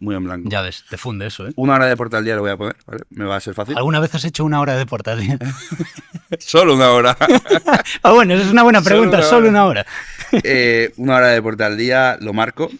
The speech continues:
Speaker 1: Leer diez páginas al día, lo veo muy complicado, te soy sincero.
Speaker 2: Claro, es que
Speaker 1: Me
Speaker 2: es el, es
Speaker 1: cuesta,
Speaker 2: la
Speaker 1: tío.
Speaker 2: recurrencia el problema. Leer diez páginas un día, joder, cualquier <laughs> persona puede
Speaker 1: Claro.
Speaker 2: hacerlo, o sea, pero todos los días durante noventa días ya es
Speaker 1: Cua-,
Speaker 2: otro
Speaker 1: no, estos son noventa días, o sea, todo es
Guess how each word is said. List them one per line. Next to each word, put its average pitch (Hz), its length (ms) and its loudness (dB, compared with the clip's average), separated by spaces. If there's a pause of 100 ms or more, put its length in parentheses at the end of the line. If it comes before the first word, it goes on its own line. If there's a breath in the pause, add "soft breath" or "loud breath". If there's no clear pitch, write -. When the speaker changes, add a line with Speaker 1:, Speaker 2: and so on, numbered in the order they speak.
(180)
Speaker 1:
Leer 123 240 -2
diez 143 160 -6
páginas 127 340 -6
al 110 160 -4
día, 113 340 -4 (120)
lo 120 140 0
veo 156 120 2
muy 151 120 -2
complicado, 110 580 -10
te 104 100 -16
soy 101 140 -14
sincero. 104 380 -14 (1300)
Speaker 2:
Claro, 160 200 2
es 113 80 -6
que 160 80 -4
Speaker 1:
Me 131 60 0
Speaker 2:
es 175 40 0
el, 180 80 2
es - 40 2
Speaker 1:
cuesta, 190 180 2
Speaker 2:
la 208 80 6
Speaker 1:
tío. 202 120 2
Speaker 2:
recurrencia 156 440 -2
el 107 80 -8
problema. 117 460 -4
Leer 131 220 -2
diez 147 120 -4
páginas 156 320 -4
un 151 80 -4
día, 160 300 -2
joder, 110 280 -10 (140)
cualquier 110 320 -8
<laughs> - 20 -14
persona 131 400 -8
puede 143 220 -6
Speaker 1:
Claro. 123 160 -2
Speaker 2:
hacerlo, - 260 -10
o - 40 -18
sea, - 200 -10 (320 loud breath)
pero 156 200 0
todos 180 160 0
los 190 160 2
días 185 200 2
durante 175 240 0
noventa 165 300 2
días 160 180 -2
ya 160 80 -4
es 151 60 -2
Speaker 1:
Cua-, 160 80 4
Speaker 2:
otro 156 160 -14
Speaker 1:
no, 147 160 0
estos 160 260 -6
son 208 100 -4
noventa 175 300 -4
días, 156 180 -4
o 139 40 -12
sea, 151 180 -4
todo 185 300 -2
es - 200 -10